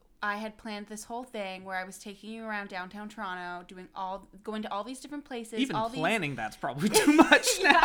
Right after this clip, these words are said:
Speaker 2: now.
Speaker 1: And, and then at the very end, we were meeting up with all your friends.
Speaker 2: Yeah.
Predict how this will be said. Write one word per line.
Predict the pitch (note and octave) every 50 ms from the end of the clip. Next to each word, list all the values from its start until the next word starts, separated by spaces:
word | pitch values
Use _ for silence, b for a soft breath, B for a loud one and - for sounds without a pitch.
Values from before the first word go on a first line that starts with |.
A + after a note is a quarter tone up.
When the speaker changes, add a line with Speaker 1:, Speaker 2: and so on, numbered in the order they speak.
| G#4 A4 -
Speaker 2:
now. | G4 F#4+ B B B B B B D5+ B B -
Speaker 1:
And, | C#4+ D4 D4+ C#4+ C#4+ C4 - B B B E4+ - -
and | D4+ C#4+ C#4+ C#4+
then | C#4+ C4
at | A#3+ C4 C4 C4
the | B3
very | A3 A#3 C4 C4 B3+ C4+ C4 - -
end, | A#3+ A3+ G#3+ G#3 G3+ G3+ G3
we | G#3+ G#3+
were | G#3+ G#3+
meeting | A3 G#3+ A3 A#3 A3+
up | G#3 G3 -
with | G#3 G3+ - -
all | G#3 G3+ G3
your | G3 F#3+ G3 F#3+
friends. | - - F#3 F3 - - - G#3+ G#3+ - - - -
Speaker 2:
Yeah. | C3+ -